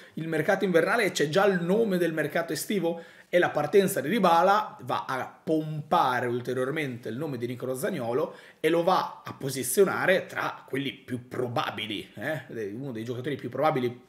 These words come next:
come arrivo alla Juventus. Io però qui apro una parentesi, e cioè: quanti milioni di euro dobbiamo riconoscere alla Roma per le prestazioni di Nicolò Zaniolo? Perché secondo me il cartellino di Zaniolo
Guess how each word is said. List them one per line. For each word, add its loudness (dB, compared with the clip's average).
come -4
arrivo 0
alla 2
Juventus. 0
Io 4
però 0
qui 0
apro -6
una -4
parentesi, 0
e -10
cioè: 0
quanti 4
milioni 6
di -2
euro 4
dobbiamo -2
riconoscere -2
alla 2
Roma -2
per -6
le -4
prestazioni -6
di -4
Nicolò -8
Zaniolo? -2
Perché -12
secondo -4
me -2
il -10
cartellino -2
di -2
Zaniolo 0